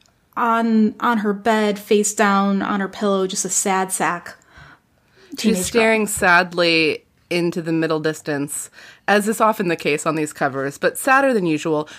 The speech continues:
Speaker 2: No Wakefields in sight yet
Speaker 1: Mm-hmm.
Speaker 2: again. She's wearing some kind of white shirt. This, so this Susan Stewart, one of the main things that we know <laughs> about Susan Stewart is that she wears really nice clothes.
Speaker 1: Yeah.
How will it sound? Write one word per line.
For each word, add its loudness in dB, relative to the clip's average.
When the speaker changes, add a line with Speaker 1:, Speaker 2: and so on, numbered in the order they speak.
Speaker 2:
No 4
Wakefields 0
in -2
sight 0
yet -2
Speaker 1:
Mm-hmm. 2
Speaker 2:
again. 0
She's -4
wearing 2
some -4
kind 0
of -2
white 0
shirt. 0
This, -2
so 2
this 0
Susan 2
Stewart, 0
one 2
of 0
the 4
main 2
things -2
that 0
we 2
know 4
<laughs> -
about 0
Susan -2
Stewart -2
is -4
that 0
she -2
wears 0
really 0
nice -2
clothes. -6
Speaker 1:
Yeah. -12